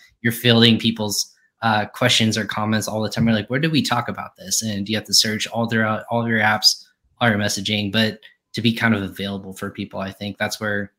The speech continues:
commerce happens. It can be on WeChat. And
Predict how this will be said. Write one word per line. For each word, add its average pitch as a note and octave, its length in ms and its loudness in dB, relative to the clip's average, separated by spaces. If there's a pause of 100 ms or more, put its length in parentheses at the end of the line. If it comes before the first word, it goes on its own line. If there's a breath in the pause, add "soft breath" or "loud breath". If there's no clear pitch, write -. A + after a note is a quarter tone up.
(180)
commerce A2 400 -2
happens. G2 460 -4
It G2 80 -6
can G2 140 -6
be G#2 100 -4
on G2+ 260 -4 (360)
WeChat. A2+ 580 2
And A2 260 0